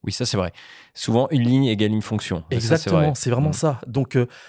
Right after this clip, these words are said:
Speaker 2: en fait, après, le truc, c'est que je pense que un appareil photo, à partir du moment, euh, où on l'a, qu'on a la manette, euh, si on part de la manette de, la manette, pardon, la, la molette de base P,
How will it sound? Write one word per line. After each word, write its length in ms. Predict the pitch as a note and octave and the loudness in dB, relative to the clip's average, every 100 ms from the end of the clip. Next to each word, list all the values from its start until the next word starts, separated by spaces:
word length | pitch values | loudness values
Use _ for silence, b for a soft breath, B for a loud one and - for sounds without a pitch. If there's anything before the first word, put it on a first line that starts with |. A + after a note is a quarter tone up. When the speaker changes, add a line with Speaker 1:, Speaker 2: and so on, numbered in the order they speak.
| B B | B B
Speaker 2:
en 100 | B2 | 0
fait, 180 | A#3 A#3+ | 0 0
après, 280 | - - A3+ | -4 0 2
le 120 | D#3+ | 2
truc, 200 | - A#3 | 0 -4
c'est 140 | - C3+ | -4 -4
que 320 | C3 B2+ - | 0 -2 -4
je 120 | C#3+ | -6
pense 180 | F3+ F3+ | -4 -2
que 360 | C3+ A#2 A2+ A#2 - _ _ - | 0 0 0 -4 -10 _ _ -2
un 80 | C3+ | 0
appareil 260 | D#3 E3 | 2 2
photo, 480 | D#3+ C3+ - G#3 A#3+ - | 2 -2 0 2 2 0
à 80 | A2 | -4
partir 300 | C3+ - D#3 | -4 -4 0
du 100 | D3+ | 2
moment, 520 | D#3 E3+ E3+ D3 - - G#2 | 4 2 0 -2 -8 -14 -8
euh, 260 | G#2 A2 - | -6 -4 -6
où 180 | A#2 A#2 | -6 0
on 40 | |
l'a, 280 | B2+ A#3 C#4+ b b b b b - | 2 0 -4 b b b b b -4
qu'on 120 | C#3 | 2
a 80 | D3 | 4
la 80 | D3+ | 4
manette, 540 | D3+ D3+ C#3+ - - - | 4 2 0 -4 -12 -4
euh, 240 | G#2+ G#2+ A2 | -2 -2 -2
si 160 | - | 0
on 80 | C#3 | 0
part 220 | E3 D#3 | 2 2
de 80 | B2+ | 4
la 80 | A#2+ | 4
manette 260 | B2 B2+ | 2 0
de, 140 | A2+ A#2+ C3+ | 0 -2 -2
la 140 | B2 | 0
manette, 340 | B2+ C3+ C3+ - | 2 0 -2 -8
pardon, 280 | G#2 A2 G2 | -8 -8 -8
la, 220 | A2 A2 | -4 -2
la 60 | A#2 | 2
molette 200 | C3+ A#2+ | 2 2
de 120 | C3 | 2
base 420 | B2+ B2+ G#2+ - _ | 4 2 -2 -14 _
P, 260 | F#3 C4 | 0 0